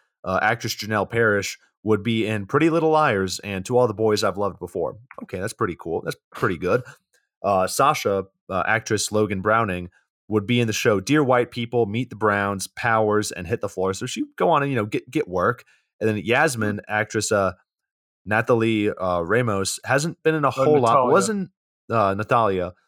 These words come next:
Speaker 1: wasn't in, uh, hasn't been in a whole lot, but she was in the Nickelodeon show House of Anubis in the early twenty tens. And the lesson I learned from this that I wanna pass on to you guys is,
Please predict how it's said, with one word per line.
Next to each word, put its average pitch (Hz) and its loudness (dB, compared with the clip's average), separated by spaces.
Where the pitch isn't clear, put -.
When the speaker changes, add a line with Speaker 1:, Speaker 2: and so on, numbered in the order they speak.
Speaker 1:
wasn't 127 0
in, 113 -2
uh, 107 2
hasn't 160 0
been 180 0
in 165 0
a 156 4
whole 135 0
lot, 131 4
but - -8
she - -6
was 120 2
in 120 -4
the 113 2
Nickelodeon 113 0
show 107 2
House 123 0
of 104 -8
Anubis 104 -2
in 101 -10
the 101 -4
early 107 2
twenty 98 -10
tens. - -12
And 123 -4
the 139 0
lesson 202 2
I 165 4
learned 113 0
from - -20
this - -10
that - -12
I 101 -6
wanna 101 -6
pass 104 -4
on 98 -6
to 78 -10
you 80 -12
guys 57 -12
is, 98 -2